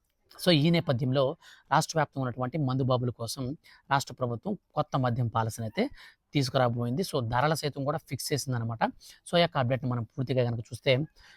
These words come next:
ఏపీలో కొత్త మద్యం పాలసీపై కూటమి ప్రభుత్వం కసరత్తులు చేస్తుంది. అక్టోబర్ ఒకటి నుంచి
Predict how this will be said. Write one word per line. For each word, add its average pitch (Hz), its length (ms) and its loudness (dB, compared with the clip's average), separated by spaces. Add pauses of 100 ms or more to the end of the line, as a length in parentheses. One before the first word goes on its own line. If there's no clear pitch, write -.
(140)
ఏపీలో 156 400 4
కొత్త - 400 -2
మద్యం 131 280 0
పాలసీపై 120 540 -4
కూటమి 127 440 -2
ప్రభుత్వం 120 380 -4 (140)
కసరత్తులు 123 420 -4
చేస్తుంది. 131 480 -4 (580)
అక్టోబర్ 147 360 2
ఒకటి 123 280 -2
నుంచి 127 420 -2